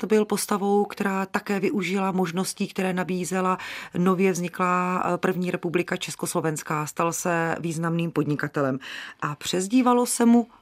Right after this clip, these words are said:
Rudý hrabě. Ne snad z důvodu politických sympatií, ale kvůli jeho sociální politice. Jeho syn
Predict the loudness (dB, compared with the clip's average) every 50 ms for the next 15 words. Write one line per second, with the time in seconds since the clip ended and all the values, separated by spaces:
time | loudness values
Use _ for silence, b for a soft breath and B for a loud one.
0 | b -4 0 2 2 2 4 2 2 2 0 -2 0 0 0 0 0 0 -2 -2
1 | B B B B B B _ 2 4 4 4 2 -2 -4 -6 -6 -8 -8 -10 -6
2 | -2 0 0 0 4 4 4 4 4 0 -2 2 2 2 2 2 0 -2 -6 -6
3 | -6 -6 -6 -6 -4 -4 -4 -2 -2 -4 -4 -4 -4 -2 -2 -2 -2 -4 B B
4 | B B B -4 -2 -2 -2 -4 -4 -8 -8 -6 -4 0 0 2 2 4 2 0
5 | 0 -2 -2 -4 -4 b b b b -10 -6 -6 -4 -4 -2 -2 -2 0 0 0
6 | -2 -2 -4 -6 -4 0 0 0 2 0 -2 -6 -6 -8 -8 B B B B B
7 | B -4 -2 -2 -2 -4 -4 -4 -4 -2 0 2 2 0 0